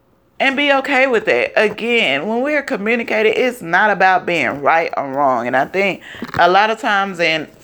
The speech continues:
relationships with others, that's the main thing. We wanna be right, or we wanna prove our point. I know for me, in my past relationship, it's like, I want you to understand how I feel. Stop trying to interpret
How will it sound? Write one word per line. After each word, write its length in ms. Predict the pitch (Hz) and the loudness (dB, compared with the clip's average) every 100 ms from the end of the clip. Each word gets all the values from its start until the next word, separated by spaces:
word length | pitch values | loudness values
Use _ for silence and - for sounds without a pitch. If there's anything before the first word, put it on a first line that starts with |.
| - 127 | -12 -2
relationships 960 | 175 180 185 233 196 196 202 180 180 | 2 4 2 0 -6 -4 0 0 0
with 220 | 175 - - | 0 0 2
others, 500 | 170 170 156 165 - - - | 2 4 2 0 -8 -20 -2
that's 340 | 175 170 185 - | 2 2 0 -4
the 180 | 170 | -6
main 380 | 165 160 151 139 | -2 0 -2 -2
thing. 300 | 156 139 110 - - - 160 | -2 -2 -4 -10 -14 -10 0
We 200 | 185 190 | 2 2
wanna 520 | 185 180 185 202 185 | 2 4 4 4 0
be 160 | 180 | 0
right, 320 | 160 165 147 143 | 2 4 4 4
or 100 | 143 | 0
we 180 | 170 175 156 | -4 -6 -2
wanna 340 | 165 190 190 | 2 2 0
prove 320 | 180 185 165 | -2 -2 2
our 140 | 160 147 | 2 0
point. 340 | 156 156 - | 0 0 0
I 120 | 202 | 0
know 200 | 214 208 | 0 -2
for 200 | 190 170 | 0 -2
me, 420 | 175 214 220 190 - - - - | -2 -2 -2 -4 -10 -18 -12 -2
in 160 | 196 | 0
my 140 | 202 220 | 2 0
past 320 | 285 175 185 | 0 -2 0
relationship, 560 | 175 175 190 220 175 | 0 0 -2 -6 -4
it's 120 | 185 196 | -4 2
like, 220 | 185 - - - - | 0 0 -10 -20 -4
I 240 | 214 285 | -2 0
want 380 | 294 285 254 - | -2 -6 -6 -6
you 100 | 269 | 0
to 240 | 226 - 214 | 0 2 2
understand 960 | 226 214 202 - - 226 226 208 196 | 2 0 -2 -2 0 2 2 2 2
how 160 | 247 190 | 0 0
I 240 | 117 147 - - | 0 -2 -4 -12
feel. 500 | 247 185 78 60 - - - - | -4 -2 -2 -4 -12 -16 -18 -16
Stop 460 | - - 359 - | -6 0 0 0
trying 260 | - 285 226 | -6 -6 -4
to 160 | 220 202 | -6 -8
interpret 760 | 180 - 247 247 - 196 185 | -8 -2 0 0 4 2 2